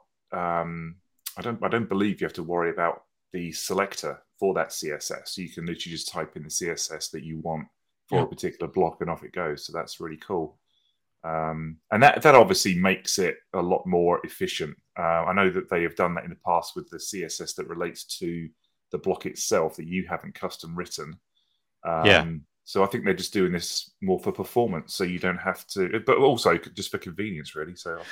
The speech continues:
Speaker 1: that's
Speaker 3: So on
Speaker 1: cool.
Speaker 3: the work, so I'm, I'm looking at the GitHub, um, post that
Speaker 1: Yeah.
Speaker 3: you mentioned, and there's an image here, and obviously I haven't read it 'cause you've just shown it to me, but it looks like it's the workflow of how you do it.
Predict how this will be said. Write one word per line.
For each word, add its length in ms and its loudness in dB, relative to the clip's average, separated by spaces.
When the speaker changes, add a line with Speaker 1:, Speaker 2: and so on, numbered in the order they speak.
Speaker 1:
that's 180 -10
Speaker 3:
So 200 2
on 80 4
Speaker 1:
cool. 40 6
Speaker 3:
the 80 6
work, 260 4
so 180 8
I'm, 260 6
I'm 160 2
looking 240 2
at 100 2
the 80 -2
GitHub, 540 2
um, 1000 0
post 580 2
that 300 -2
Speaker 1:
Yeah. 280 0
Speaker 3:
you 520 0
mentioned, 800 -4
and 300 -2
there's 120 0
an 100 6
image 260 6
here, 180 2
and 100 -2
obviously 300 0
I 40 4
haven't 220 2
read 240 2
it 120 -2
'cause 180 -12
you've 80 -12
just 160 -6
shown 200 -2
it 80 -6
to 80 -6
me, 120 -4
but 180 2
it 140 0
looks 260 2
like 160 6
it's 160 0
the 80 0
workflow 460 4
of 80 -4
how 100 2
you 160 0
do 240 4
it. 120 -2